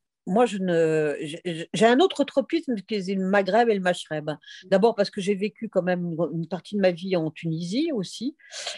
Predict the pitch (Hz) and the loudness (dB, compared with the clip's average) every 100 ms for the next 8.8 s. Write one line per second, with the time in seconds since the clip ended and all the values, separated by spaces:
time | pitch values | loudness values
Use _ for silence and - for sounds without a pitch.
0 | - - 214 254 - 208 214 285 294 285 | -6 2 6 6 4 0 2 2 2 2
1 | 247 233 - - 262 311 311 - 180 180 | 2 -2 -4 -2 0 0 -2 2 4 4
2 | 180 - 196 196 - 240 294 302 - 247 | 4 2 -2 -2 -4 -6 -6 -6 -8 -6
3 | 226 208 226 - 160 160 147 175 156 180 | -6 -4 -4 -2 -4 -4 -4 -4 -4 0
4 | 269 277 233 196 185 - 165 151 165 233 | 4 4 2 -4 -6 -4 -4 -4 -2 -4
5 | - _ - - - - _ - - 247 | -6 _ -20 -18 -18 -18 _ -2 2 4
6 | 254 - - 143 143 165 160 170 196 180 | 2 -4 -12 -6 -2 -2 -2 2 4 4
7 | 185 180 185 185 156 151 190 233 160 156 | 2 0 -2 0 0 0 -2 -4 -8 -12
8 | 139 - 139 - 262 233 175 | -12 -14 -12 -2 0 2 0